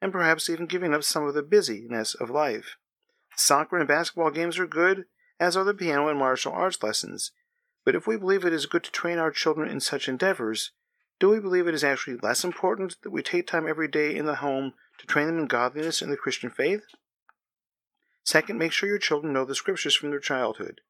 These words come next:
Children soak up the scriptures in a way they will never be able to when they are older,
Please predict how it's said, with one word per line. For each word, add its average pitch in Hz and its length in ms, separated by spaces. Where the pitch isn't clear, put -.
Children 185 340
soak 180 320
up 165 120
the - 60
scriptures 143 420
in 139 120
a 135 60
way 123 220
they 127 140
will 127 140
never 170 220
be 135 200
able 127 180
to - 160
when 131 120
they 123 80
are 123 160
older, 120 400